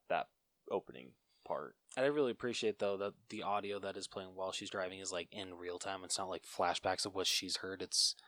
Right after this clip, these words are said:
Speaker 2: what people are saying about her right at that moment.
Speaker 1: Yeah.
Speaker 2: I thought that was really cool.
Speaker 1: Um, one thing that confused the shit out of me for a lot longer than I care to admit.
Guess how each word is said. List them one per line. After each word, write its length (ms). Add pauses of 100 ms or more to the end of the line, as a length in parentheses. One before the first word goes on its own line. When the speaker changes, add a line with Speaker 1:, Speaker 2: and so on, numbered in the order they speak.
(280)
Speaker 2:
what 180
people 280
are 80
saying 260
about 240
her 120
right 260
at 100
that 200
moment. 520
Speaker 1:
Yeah. 500
Speaker 2:
I 200
thought 160
that 100
was 140
really 220
cool. 320 (920)
Speaker 1:
Um, 600 (1000)
one 280
thing 240
that 160
confused 560
the 80
shit 340
out 160
of 60
me 300 (160)
for 520 (1300)
a 80
lot 340
longer 400
than 160
I 60
care 240
to 140
admit. 380